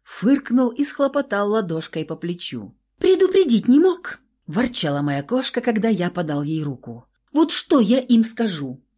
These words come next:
"Ничего не говори, я сам. Так, мол, и так, папа, мама, знакомьтесь, жена моя почти. Варей звать". "Жена!" всплеснула мама, появление которой я прекрасно видел,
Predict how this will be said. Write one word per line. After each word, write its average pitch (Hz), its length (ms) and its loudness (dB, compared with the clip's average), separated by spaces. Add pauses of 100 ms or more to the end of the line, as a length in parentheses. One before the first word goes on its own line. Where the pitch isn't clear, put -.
"Ничего 160 720 -4
не 202 160 4
говори, 160 320 -2
я 131 180 -4
сам. 107 420 -10 (260)
Так, 208 260 -2
мол, 160 220 -2
и 143 60 -4
так, 139 400 -6
папа, 233 300 0
мама, 185 360 2
знакомьтесь, 147 760 -4
жена 185 360 0
моя 139 220 -2
почти. 113 640 -10
Варей 254 380 0
звать". 233 460 -8 (380)
"Жена!" 381 800 2 (380)
всплеснула 196 960 2
мама, 240 420 0
появление 247 520 4
которой 247 420 -2
я 240 140 2
прекрасно 240 580 -2
видел, 127 540 -6